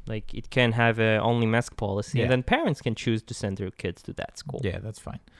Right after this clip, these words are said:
Speaker 2: But he's not allowing state schools, and there's, and,
Speaker 1: Right.
Speaker 2: and, and now they're trying to find a way to federally intervene, and,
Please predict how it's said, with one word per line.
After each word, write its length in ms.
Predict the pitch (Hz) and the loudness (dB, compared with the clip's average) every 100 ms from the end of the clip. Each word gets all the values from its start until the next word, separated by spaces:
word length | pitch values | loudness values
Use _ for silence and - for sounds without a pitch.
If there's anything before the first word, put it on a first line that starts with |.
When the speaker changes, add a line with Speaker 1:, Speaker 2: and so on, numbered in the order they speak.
| - - | -20 -2
Speaker 2:
But 140 | 120 | 0
he's 140 | 120 123 | 2 0
not 120 | 120 | 0
allowing 320 | 110 110 98 | 2 0 0
state 320 | - - 107 | -4 -4 -4
schools, 420 | - - 80 85 92 | -6 -8 -8 -8 -6
and 140 | 87 | -4
there's, 340 | 85 82 80 | -4 -8 -10
and, 340 | 90 95 82 - | -10 -8 -8 -6
Speaker 1:
Right. 220 | 107 98 - | -6 -4 -6
Speaker 2:
and, 300 | 101 90 82 | -6 -8 -8
and 220 | 87 95 | -10 -8
now 180 | 90 90 | -6 -6
they're 120 | 90 | -8
trying 220 | - 95 | -6 -6
to 60 | 87 | -6
find 240 | - 92 | -6 -6
a 60 | 87 | -4
way 180 | 90 90 | -4 -4
to 120 | 85 | -6
federally 640 | - 95 92 85 85 85 | -6 -4 -2 -4 -4 -4
intervene, 760 | 82 80 87 87 117 110 110 95 | -6 -6 -8 -6 -4 -2 -4 -4
and, 140 | 80 | -8